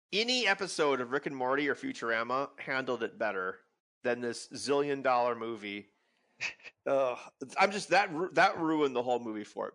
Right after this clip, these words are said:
Speaker 1: for me because the time travel was so stupid.
Speaker 2: Oh, it was terrible. Yeah.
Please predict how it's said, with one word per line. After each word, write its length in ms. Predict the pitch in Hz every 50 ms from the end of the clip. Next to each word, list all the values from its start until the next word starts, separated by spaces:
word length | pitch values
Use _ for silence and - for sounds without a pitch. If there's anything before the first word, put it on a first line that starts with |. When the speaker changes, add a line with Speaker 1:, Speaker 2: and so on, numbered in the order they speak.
| _ _ _
Speaker 1:
for 260 | - - 123 110 113
me 100 | 113 107
because 280 | 101 107 - 123 113
the 80 | - 107
time 260 | 101 - 123 127 139
travel 320 | 135 - 143 143 139 143 127
was 160 | 120 117 -
so 260 | - - 123 123 131
stupid. 680 | 131 - - - - - 135 135 135 123 - - 160 170
Speaker 2:
Oh, 220 | 170 151 127 117 110
it 100 | 101 98
was 180 | 101 - - _ -
terrible. 680 | - 123 107 110 104 - - - - 120 113 117 123 - _ -
Yeah. 340 | 107 107 104 104 101 104